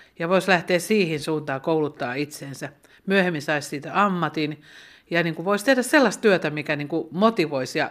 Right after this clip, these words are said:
tuntuisi vielä hyvältä. Et voi olla, kun romanit on niin vähän aikaa vasta saanut sen mahdollisuuden,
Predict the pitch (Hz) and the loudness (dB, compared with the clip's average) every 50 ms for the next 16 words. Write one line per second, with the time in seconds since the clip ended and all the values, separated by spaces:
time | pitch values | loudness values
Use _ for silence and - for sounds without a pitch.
0 | - - 208 214 180 170 147 - 170 165 165 160 208 262 247 196 156 139 - - | -4 -4 -4 -2 -2 -4 -2 0 4 4 4 4 4 2 2 0 -2 -4 -8 -14
1 | - - _ _ _ _ _ _ _ _ _ _ _ _ 135 143 156 175 202 226 | -18 -20 _ _ _ _ _ _ _ _ _ _ _ _ -14 -10 -4 0 2 4
2 | 247 262 247 220 190 170 175 - 170 190 190 180 170 156 151 147 156 151 160 170 | 4 4 4 4 2 2 0 -2 0 0 0 2 0 -2 -2 -2 -2 -2 -2 -2
3 | 165 160 175 170 160 151 139 135 131 131 127 - 131 131 135 143 135 - - 135 | 0 2 2 2 2 0 -2 -2 -4 -4 -4 -6 -6 -4 -4 -4 -6 -6 -8 -8
4 | 123 147 135 131 135 131 - 139 135 143 143 139 135 143 131 127 131 127 123 - | -6 -6 -4 -4 -6 -6 -8 -8 -6 -4 -4 -4 -2 -4 -4 -4 -6 -8 -10 -12
5 | 131 135 135 131 131 127 131 | -12 -12 -12 -10 -12 -12 -12